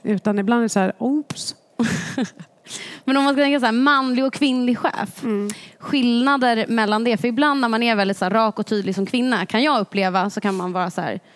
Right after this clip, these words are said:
Speaker 2: tjurig, grinig. Men när en man är det så känner, känner man inte att det är samma.
Speaker 1: Nej.
Speaker 2: Har du känt av det någon gång?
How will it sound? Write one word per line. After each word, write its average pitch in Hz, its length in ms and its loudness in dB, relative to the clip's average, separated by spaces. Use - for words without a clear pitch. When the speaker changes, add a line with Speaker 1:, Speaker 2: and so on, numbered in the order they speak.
Speaker 2:
tjurig, 196 640 -2
grinig. 185 580 0
Men 202 100 2
när 202 140 2
en 208 60 2
man 233 280 2
är 190 120 2
det 185 240 0
så - 160 -10
känner, 180 420 -2
känner 196 240 0
man 185 100 -4
inte 180 200 -4
att 175 80 -8
det 180 80 -6
är 185 40 -4
samma. 233 440 -2
Speaker 1:
Nej. 190 300 -2
Speaker 2:
Har - 140 -4
du 262 240 0
känt 202 280 -2
av 180 180 -2
det 123 120 -6
någon 104 160 -8
gång? 95 220 -10